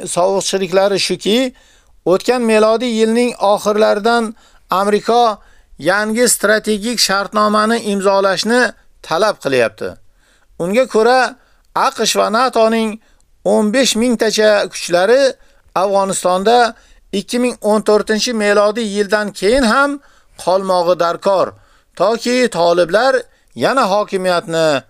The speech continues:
ololmasinlar. Karzay esa buni imzolashdan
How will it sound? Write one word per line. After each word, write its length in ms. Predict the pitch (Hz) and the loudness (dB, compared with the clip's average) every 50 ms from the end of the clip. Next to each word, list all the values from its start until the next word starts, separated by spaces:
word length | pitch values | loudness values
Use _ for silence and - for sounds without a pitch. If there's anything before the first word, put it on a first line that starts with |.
| _ _ _ _ - | _ _ _ _ 0
ololmasinlar. 840 | 143 147 147 160 170 151 135 127 120 107 - 110 104 101 95 90 90 92 _ _ _ _ _ - - - _ _ _ | 0 2 2 2 0 0 0 -2 -2 -2 -4 -4 -4 -4 -4 -4 -6 -8 _ _ _ _ _ -20 -20 -20 _ _ _
Karzay 420 | - - 202 208 214 202 262 285 294 262 | -6 -4 -2 -2 0 2 2 2 4 2
esa 260 | 240 202 - 208 175 147 113 - - _ _ _ _ _ - | 2 2 2 2 2 0 -2 -4 -8 _ _ _ _ _ -4
buni 240 | 135 165 214 262 285 | -2 0 0 2 2
imzolashdan 840 | 226 247 240 233 220 247 247 254 262 269 247 - - 269 277 285 | 0 0 0 2 2 2 2 2 2 2 0 0 0 0 0 0